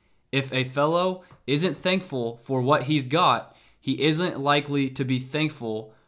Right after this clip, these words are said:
for what he's going to get." Now, I wanted to take this episode, I wanted to take this time, this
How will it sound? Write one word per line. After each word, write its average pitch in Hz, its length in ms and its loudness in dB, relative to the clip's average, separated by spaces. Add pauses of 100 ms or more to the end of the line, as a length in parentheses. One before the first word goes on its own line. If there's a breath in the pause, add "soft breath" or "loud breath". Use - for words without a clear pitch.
for 127 260 -2
what 135 260 2
he's 139 260 2
going 127 320 0
to 127 100 -4
get." 110 380 -6 (580)
Now, 127 140 2
I 135 80 4
wanted 160 300 2
to 160 100 0
take 156 260 -2
this 151 240 -4
episode, 127 460 -4
I 104 80 -8
wanted 143 260 0
to 143 80 -2
take 143 220 -2
this 123 180 -6
time, 123 380 0
this 98 180 -10